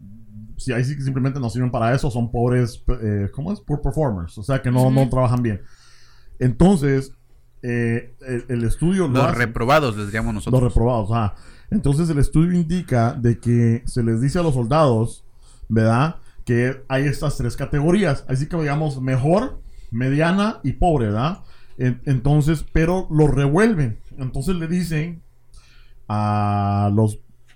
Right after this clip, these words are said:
Speaker 1: agarran soldados de la pobre y la mediana y a lo mejor les dicen que ellos son los mejores. Y los mezclan, ¿verdad?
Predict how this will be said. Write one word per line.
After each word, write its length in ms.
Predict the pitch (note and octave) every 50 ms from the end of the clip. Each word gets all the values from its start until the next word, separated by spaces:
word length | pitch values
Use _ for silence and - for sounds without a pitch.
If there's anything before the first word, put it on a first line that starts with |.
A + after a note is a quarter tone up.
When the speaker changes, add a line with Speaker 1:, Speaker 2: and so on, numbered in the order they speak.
| -
Speaker 1:
agarran 300 | A#2 A2 A2+ B2 C#3+ D3
soldados 460 | C3+ C#3 B2 C3+ C#3 C#3+ D3 D3 C3
de 140 | A#2+ A#2+ A2+
la 360 | G#2 G#2+ G#2 G2+ G2+ G2 F#2+ -
pobre 460 | B2+ C3 C3+ C#3 C#3+ D3 D3+ D3 C3+
y 60 | A#2+
la 120 | A#2 A2+ A2
mediana 680 | A2 A2 A#2 C3 D3 C#3+ C3 A#2+ A#2 A#2 B2+ D3 -
y 60 | B2
a 40 | G2
lo 100 | F#2 G2+
mejor 220 | G#2 G2+ G#2+ A#2+ B2
les 120 | B2+ A#2+
dicen 180 | C3 C3+ C3+ B2+
que 220 | - B2 A#2+ B2
ellos 220 | C3 C#3+ D3 C3 A#2
son 220 | C3+ C3+ B2+ C3 B2+
los 260 | C3+ C3+ B2+ - -
mejores. 560 | C3 B2 B2 C#3 F3 G3+ F#3 D#3 B2+ - - - - _ - - _ _ _ _ _ _ -
Y 140 | D3+ D#3 D#3
los 200 | D#3+ E3 D#3 D#3+
mezclan, 420 | F#3 G#3 A3 A3 - D#3+ C#3+ B2+ A#2+
¿verdad? 360 | A2+ A#2 B2+ D3+ F3 F3+